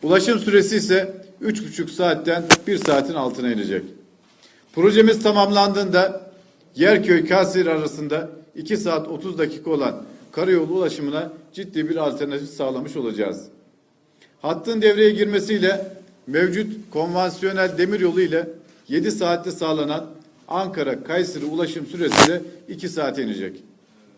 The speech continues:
Bu hatla birlikte Ankara, Kırıkkale, Yerköy, Şefaatli, Yeni Fakılı, Himmetdede, Boğazköy ve Kayseri istasyonlarımız arasında bir yılda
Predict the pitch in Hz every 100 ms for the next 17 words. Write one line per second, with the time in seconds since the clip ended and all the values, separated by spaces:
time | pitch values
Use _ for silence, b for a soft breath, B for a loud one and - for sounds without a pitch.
0 | _ _ _ _ _ _ b b b b
1 | - 180 247 247 202 180 190 165 - 185
2 | 196 - - - 185 202 185 156 95 -
3 | - _ _ _ _ 156 180 - 175 139
4 | 110 - - - 127 170 175 180 147 101
5 | - - - - 139 165 180 175 160 110
6 | - - - 117 165 185 175 165 175 151
7 | 101 - - 127 151 190 190 170 139 123
8 | 90 - - 135 180 190 - 170 175 -
9 | - 143 139 190 196 170 156 170 - 170
10 | 156 165 160 151 156 165 165 165 143 143
11 | 151 - - b b b _ - 208 202
12 | 151 139 113 -